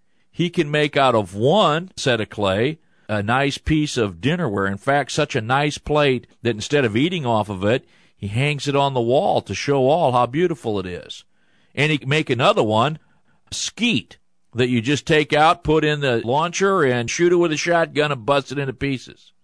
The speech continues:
Same clay. You can make both things. So God can make one vessel for honor and another one not to be honored.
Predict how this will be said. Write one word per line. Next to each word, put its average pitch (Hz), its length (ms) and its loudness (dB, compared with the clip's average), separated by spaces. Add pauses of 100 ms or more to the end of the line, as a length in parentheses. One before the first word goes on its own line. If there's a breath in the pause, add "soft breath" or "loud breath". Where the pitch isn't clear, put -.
(460)
Same 170 360 0
clay. 180 360 2
You 98 120 -4
can 107 140 -8
make 123 240 -4
both 131 260 0
things. 127 480 -6 (320)
So 131 240 0
God 127 460 4
can 123 200 -2
make 127 300 0
one 139 420 0
vessel 156 560 0
for 110 440 0
honor 160 460 2
and 117 180 -4
another 156 320 2
one 151 420 0 (540)
not 120 320 0
to 104 80 -10
be 104 120 -2
honored. 90 440 -8